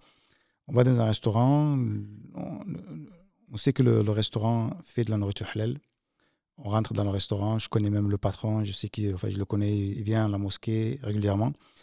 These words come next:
Mais par contre, il propose aussi des boissons alcoolisées. Est-ce que je me dis, je lui fais confiance, il me dit que la viande, elle est halal, donc je,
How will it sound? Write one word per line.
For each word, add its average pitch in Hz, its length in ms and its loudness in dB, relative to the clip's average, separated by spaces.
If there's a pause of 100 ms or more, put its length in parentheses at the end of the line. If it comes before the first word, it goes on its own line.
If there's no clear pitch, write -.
(500)
Mais 135 160 0
par 131 180 -4
contre, 143 360 2
il 117 80 -2 (180)
propose 127 420 0
aussi 113 200 -2
des 113 80 -2
boissons 104 280 0
alcoolisées. 101 480 -2 (1040)
Est-ce - 200 -4
que 123 420 4
je 107 140 0
me 110 140 4
dis, 110 180 0
je 101 80 0
lui 101 100 -4
fais 113 100 -6
confiance, 113 460 0
il 104 60 -2
me 101 80 -2
dit 104 100 -8
que - 80 -8
la 101 80 0
viande, 110 160 2
elle 104 80 0
est - 140 -4
halal, 101 220 -2
donc 101 220 -10
je, 101 540 -2